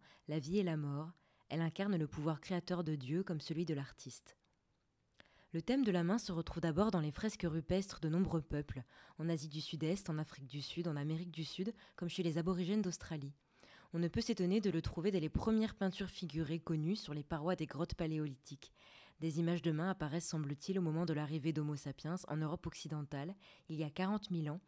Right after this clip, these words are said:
avec les premières manifestations que l'on peut qualifier, même si cette appellation est parfois discutée par les historiens, d'artistiques. Il y a ce qu'on appelle les mains négatives, qui apparaissent au milieu d'un halo de couleurs,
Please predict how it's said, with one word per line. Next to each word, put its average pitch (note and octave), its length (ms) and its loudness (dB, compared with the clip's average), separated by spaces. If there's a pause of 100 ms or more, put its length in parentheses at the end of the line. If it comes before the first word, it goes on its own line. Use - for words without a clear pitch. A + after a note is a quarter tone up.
(340)
avec D#3 220 -4
les E3 80 0
premières A3+ 320 4
manifestations F#3+ 760 2
que F#3 100 -4
l'on D#3+ 120 0
peut D#3 140 -4
qualifier, E3 580 -4 (380)
même E3+ 100 0
si D#3 140 -4
cette D#3+ 180 -4
appellation D#3 460 -2
est D3+ 80 -2
parfois D#3 260 -4
discutée D#3 460 -2
par D3+ 160 0
les C#3+ 180 0
historiens, D#3 540 0
d'artistiques. - 760 -8 (920)
Il D#3+ 80 -4
y E3 80 2
a E3 60 2
ce - 60 -6
qu'on E3+ 120 0
appelle F3 300 0
les E3 100 4
mains D3+ 160 0
négatives, D3+ 720 -2 (420)
qui E3 100 -6
apparaissent E3 440 -2
au - 20 0
milieu D#3+ 240 0
d'un D3+ 180 -2
halo D3+ 220 -2
de D3+ 80 -2
couleurs, D3 500 -4